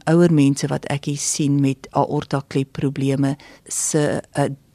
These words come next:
gradiënte, die drukverskil oor die klep is nog nie so krities dat iets gedoen moet word daaraan nie. Maar soos mediese dienste al hoe beter word en al meer pasiënte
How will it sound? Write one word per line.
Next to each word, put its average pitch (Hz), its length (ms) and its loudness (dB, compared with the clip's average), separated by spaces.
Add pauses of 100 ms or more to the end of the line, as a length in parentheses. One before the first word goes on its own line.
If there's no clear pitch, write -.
gradiënte, 156 800 2
die 135 160 -4
drukverskil 156 640 2
oor 113 80 0
die 135 80 -4
klep 143 240 0
is - 100 -2
nog 160 240 2
nie 220 140 4
so 170 240 2 (240)
krities - 640 2 (400)
dat 147 200 0
iets - 280 0
gedoen 170 400 8
moet 170 240 4
word 135 320 0
daaraan 127 400 -2
nie. - 160 -6 (560)
Maar 156 460 6 (880)
soos - 320 2
mediese 165 460 2
dienste 143 600 -2
al 160 160 2
hoe 185 80 6
beter 139 460 0
word 135 240 -2
en 139 100 0
al 165 220 0
meer 147 240 2
pasiënte 143 720 0